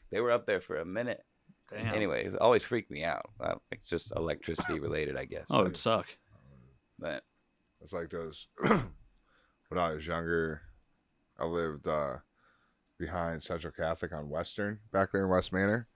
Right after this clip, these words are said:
Speaker 3: And there was that substation back there. It was, like, in my backyard. And a couple times, they were, the ambulance would be there 'cause motherfuckers back there trying to steal shit. And they get electrocuted.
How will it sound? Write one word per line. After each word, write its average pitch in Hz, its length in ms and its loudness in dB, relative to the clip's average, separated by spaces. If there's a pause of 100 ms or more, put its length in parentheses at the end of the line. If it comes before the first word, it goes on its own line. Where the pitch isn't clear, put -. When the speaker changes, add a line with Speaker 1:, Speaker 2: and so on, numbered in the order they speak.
(960)
Speaker 3:
And 92 120 0
there 87 80 4
was 85 100 2
that 85 160 -2
substation 101 800 0
back 107 200 2
there. 113 180 4
It 101 40 2
was, 85 100 -2
like, 85 120 0
in 80 40 -6
my 78 120 -2
backyard. 85 640 2 (640)
And 85 80 -10
a - 40 -10
couple 87 220 0
times, 82 400 0
they 85 80 -6
were, 78 260 -4 (240)
the - 160 -8
ambulance 80 440 -6
would 80 60 -8
be 78 60 -6
there 76 140 -4
'cause 73 160 -12
motherfuckers 80 580 -2
back 76 220 -2
there 85 100 -4
trying 76 240 -6
to - 60 -12
steal 82 260 -6
shit. 101 380 -2 (640)
And 80 100 -6
they 73 120 -4
get 65 120 -8
electrocuted. 76 840 -4